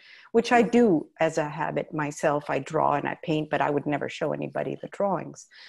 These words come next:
In, in the video, though, I do use the drawing underneath. That was part of what I was doing in my studio with the,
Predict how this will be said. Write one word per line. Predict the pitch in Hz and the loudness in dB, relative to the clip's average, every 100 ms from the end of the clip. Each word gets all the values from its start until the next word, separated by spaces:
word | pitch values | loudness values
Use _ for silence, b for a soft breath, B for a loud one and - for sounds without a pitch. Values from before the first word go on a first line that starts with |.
| B B B B | B B B B
In, | 208 190 | 2 4
in | 196 196 185 | 4 6 6
the | 180 | 6
video, | 175 226 220 185 | 6 6 6 4
though, | 170 170 | 6 4
I | 160 | 4
do | 160 185 180 160 - | 4 4 2 0 -6
use | 175 175 160 | 0 0 0
the | - 143 - | -2 -4 0
drawing | 170 156 151 | 2 2 2
underneath. | 147 131 143 190 175 151 147 - - | -2 -2 0 2 0 -2 -8 -18 -4
That | 165 - | -2 -2
was | 151 - - | -6 -10 -8
part | - 165 | -2 -2
of | 151 - | -2 -4
what | 147 | -4
I | |
was | 151 143 - | -4 -8 -6
doing | 165 143 139 | -4 -4 -8
in | 131 131 | -10 -12
my | 139 139 | -12 -12
studio | - - 185 170 151 139 | -14 -4 0 0 0 -4
with | 139 | -8
the, | - | -14